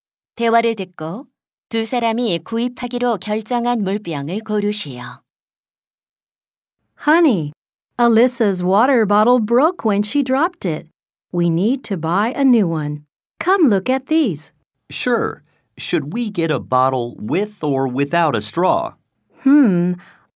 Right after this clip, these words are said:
Speaker 2: I think one with a straw is better. What do you think?
Speaker 3: I agree. She's only three years old and needs to use a straw.
Speaker 2: Some of the bottles have handles. Do you want a bottle with handles?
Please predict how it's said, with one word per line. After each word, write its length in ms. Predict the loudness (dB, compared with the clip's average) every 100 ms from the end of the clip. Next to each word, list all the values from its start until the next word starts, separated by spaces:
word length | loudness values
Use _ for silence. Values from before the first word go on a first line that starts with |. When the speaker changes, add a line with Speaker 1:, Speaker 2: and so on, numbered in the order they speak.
| 2
Speaker 2:
I 240 | 4 4
think 320 | 2 0 2
one 380 | 2 4 4 4
with 260 | 2 0 0
a 60 |
straw 380 | -2 -2 0 2
is 200 | 0 -2
better. 540 | -4 -4 -2 -6 -8 -16 _
What 300 | -4 -4 -2
do 80 | -2
you 160 | -2 -2
think? 420 | -2 -4 -6 _ _ _ _ _
Speaker 3:
I 140 | 0 2
agree. 560 | 0 0 -2 -2 -6 _ _ _ -6
She's 280 | -2 -2 -2
only 420 | -2 0 2 2 0
three 320 | -2 -2 0
years 340 | 0 0 0
old 440 | 0 -2 -4 -10 -14 -6
and 260 | -4 -2
needs 400 | -2 -4 -6 -10
to 120 | -4 -4
use 400 | 0 0 0 -2
a 80 |
straw. 520 | -6 -2 0 0 -2 -6 _ _ _ _ -8
Speaker 2:
Some 340 | 0 2 4
of 140 | 2
the 100 | 0
bottles 640 | 0 2 4 4 0 -2 -2
have 320 | -2 -2 -2
handles. 580 | 0 0 0 -2 -6 -12 _ _ _ _
Do 80 | -2
you 220 | 0 2
want 340 | 0 0 0 -2
a 80 | -4
bottle 460 | -2 -2 0 -2
with 340 | 2 2 2 -2
handles? 640 | -2 0 -2 -6 -8 -12